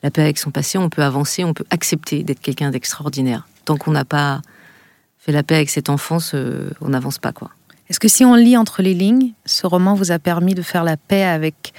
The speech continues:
Speaker 2: votre enfance, avec vos liens, avec votre mère ?
Speaker 1: Complètement. Mais quand je l'écrivais, je me rendais pas compte que c'était pour cette raison.
Speaker 2: Donc finalement, même quand on est quelqu'un qui écrit pour son travail, quand on est un auteur confirmé,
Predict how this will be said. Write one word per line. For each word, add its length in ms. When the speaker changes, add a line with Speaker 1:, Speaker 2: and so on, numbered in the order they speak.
Speaker 2:
votre 320
enfance, 520
avec 260
vos 140
liens, 340
avec 300
votre 180
mère ? 320
Speaker 1:
Complètement. 540
Mais 260
quand 120
je 100
l'écrivais, 380
je 80
me 80
rendais 220
pas 160
compte 200
que 100
c'était 280
pour 140
cette 160
raison. 260
Speaker 2:
Donc 120
finalement, 600
même 480
quand 300
on 180
est 300
quelqu'un 400
qui 320
écrit 480
pour 160
son 140
travail, 480
quand 220
on 100
est 140
un 160
auteur 340
confirmé, 580